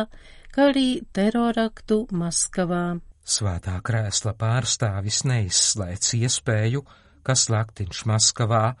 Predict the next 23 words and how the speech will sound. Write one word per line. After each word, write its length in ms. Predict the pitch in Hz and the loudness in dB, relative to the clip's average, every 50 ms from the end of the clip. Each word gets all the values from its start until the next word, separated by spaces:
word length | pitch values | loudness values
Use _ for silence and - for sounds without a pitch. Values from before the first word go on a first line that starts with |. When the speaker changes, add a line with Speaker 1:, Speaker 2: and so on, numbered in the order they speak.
| - - _ _ _ _ - | -12 -20 _ _ _ _ 0
Speaker 2:
vēl 300 | 107 120 131 139 131 110 | 2 4 4 4 2 0
vairāk 480 | 101 95 92 95 98 95 92 98 - - | 0 -2 -4 -4 -2 -2 -4 -4 -4 -2
var 220 | 98 101 110 110 | -2 0 0 0
sāsināt 800 | - - - 120 107 107 113 110 - - 110 104 98 107 107 110 | 0 0 0 2 2 2 2 2 0 0 0 0 -2 -2 -2 -2
situāciju 720 | - - - 82 - 87 85 90 95 - - - 104 98 87 | -2 -2 -2 -4 -8 -6 -6 -4 -4 -4 -4 -4 -4 -4 -4
pasaulē. 800 | - 92 - - - 107 92 87 90 92 92 90 87 87 90 - - - _ - - - - - - - _ _ _ _ - | -4 -2 0 0 0 0 -2 -4 -6 -6 -6 -6 -6 -6 -8 -10 -14 -20 _ -20 -20 -20 -20 -20 -20 -20 _ _ _ _ -6
Valsts, 500 | 95 95 98 98 101 - - - - - - | -4 -4 -2 -2 -2 0 0 0 0 0 -2
kas 220 | - 113 107 - | -4 -4 -4 -4
piedzīvo 560 | - 107 104 107 98 - 107 98 92 92 101 | -2 -2 -2 -2 -2 -2 -4 -4 -4 -2 -2
šādu 460 | 104 - - 120 104 98 95 92 95 - | -2 -2 0 0 0 0 -2 -4 -6 -4
traumu, 480 | - 117 120 117 117 113 110 113 110 110 - - - - - _ _ | -2 0 2 2 2 2 2 2 0 -2 -4 -14 -20 -20 -20 _ _
var 180 | - 113 113 113 | -2 0 0 0
spēcīgi 720 | - - - 110 104 101 101 - - 123 117 110 110 127 | 0 -2 0 0 0 0 0 -2 -2 -4 -2 -2 0 0
reaģēt, 640 | 117 120 104 90 85 85 87 101 110 98 92 - - - - - _ - - | 0 0 0 -2 -4 -4 -4 -2 -2 -2 -4 -6 -10 -16 -20 -20 _ -20 -12
gluži 320 | - 110 107 107 92 92 92 | -6 -2 -2 -2 -2 -2 -4
tāpat, 540 | - 92 85 85 85 - 104 110 110 - - - - - _ _ _ _ _ - | -4 -4 -4 -4 -4 -2 -4 -4 -4 -6 -12 -20 -20 -20 _ _ _ _ _ -4
kā 160 | - 107 110 110 | 0 0 0 0
pēc 280 | 110 117 110 113 110 | 0 -2 -2 0 2
septītā 640 | - - - 104 98 - - 104 95 90 - 92 90 87 92 - | 2 2 2 0 -4 -6 -6 -8 -8 -6 -4 -4 -4 -4 -4 -4
oktobra 640 | - 127 117 - - - 110 107 110 104 107 110 | -4 -6 -6 -4 -4 -2 0 0 0 0 0 0
ir 160 | 110 110 107 - | 0 0 0 -2
reaģējusi 800 | 104 110 107 104 104 98 95 110 107 107 107 110 110 - 120 107 | 0 0 0 0 -2 -2 -2 -2 -2 0 0 0 -2 -2 -2 -2
Izraela, 500 | 92 - 90 87 85 85 85 87 90 | -2 -4 -6 -6 -6 -6 -6 -8 -8